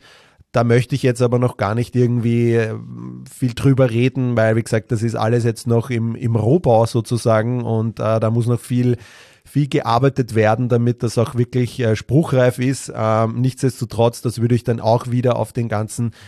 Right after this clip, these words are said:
ähm, sozialen Netzwerken verlinken. Ähm, Ziel, wie gesagt, ist das, ist das Halbjahr ungefähr. Ähm,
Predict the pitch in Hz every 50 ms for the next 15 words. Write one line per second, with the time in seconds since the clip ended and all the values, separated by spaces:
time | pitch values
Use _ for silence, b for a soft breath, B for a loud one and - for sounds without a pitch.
0 | B B B B 113 107 107 110 110 113 117 113 - 117 110 - - - 113 104
1 | 104 107 110 110 107 107 113 107 - - 110 113 107 107 - - 113 113 110 101
2 | - 110 107 113 123 131 131 131 - 131 123 123 - b b b b b - 107
3 | 110 110 110 110 110 110 107 107 110 - - _ _ _ - - 143 139 143 143
4 | 127 131 120 131 120 107 - 110 107 - - - 120 110 - - 123 117 - -
5 | - - 113 - - 120 107 - 110 107 131 156 160 147 151 139 135 131 127 123
6 | - - 120 117 113 117 117 - B B B B B B B B 117 110 110 110
7 | 113 110 110 113 113 110 110 107 -